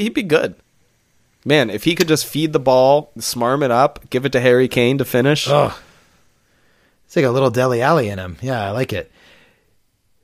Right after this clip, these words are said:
Speaker 2: You know, this music on this video does not match the, like, tone of the video at all.
Speaker 1: No, I, I muted it.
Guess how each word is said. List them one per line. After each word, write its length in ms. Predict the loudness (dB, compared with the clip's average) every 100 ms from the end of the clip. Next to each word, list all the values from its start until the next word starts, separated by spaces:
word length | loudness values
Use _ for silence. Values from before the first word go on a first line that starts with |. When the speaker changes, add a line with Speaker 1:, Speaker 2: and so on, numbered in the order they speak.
| -2
Speaker 2:
You 160 | 2
know, 100 | 4
this 160 | 4 2
music 380 | 2 2 2 0
on 140 | -4
this 100 | -8
video 260 | -6 -4 -4
does 140 | -4
not 160 | -2 -2
match 380 | -2 -4 -6 -6
the, 100 | -4
like, 500 | -2 -4 -6 -14 -10
tone 280 | -4 -2 -2
of 40 |
the 60 | -4
video 320 | -4 -2 0
at 80 | 0
all. 260 | -2 -4 -14 -20 -10
Speaker 1:
No, 300 | -4 -2 -4 -8
I, 160 | -4 -2 -2
I 20 |
muted 340 | -2 -4 -4 -8
it. 160 | -10